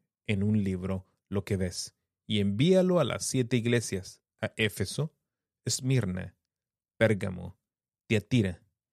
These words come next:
Sardis, Filadelfia y la Odisea'". Y en Apocalipsis dos y tres tenemos el contenido de estas siete cartas a las siete iglesias,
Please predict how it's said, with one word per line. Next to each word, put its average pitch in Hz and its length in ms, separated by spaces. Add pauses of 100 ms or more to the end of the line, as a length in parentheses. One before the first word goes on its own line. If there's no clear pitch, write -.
(140)
Sardis, 120 680 (400)
Filadelfia 110 760 (160)
y 113 60
la 95 120
Odisea'". - 480 (2250)
Y 110 80
en 101 100
Apocalipsis 98 840 (220)
dos 110 800 (500)
y 95 200
tres 113 560
tenemos 113 380
el 107 80
contenido 117 480
de 110 80
estas 110 260
siete 113 320
cartas 117 640 (520)
a 110 60
las 92 360
siete 117 460
iglesias, 101 720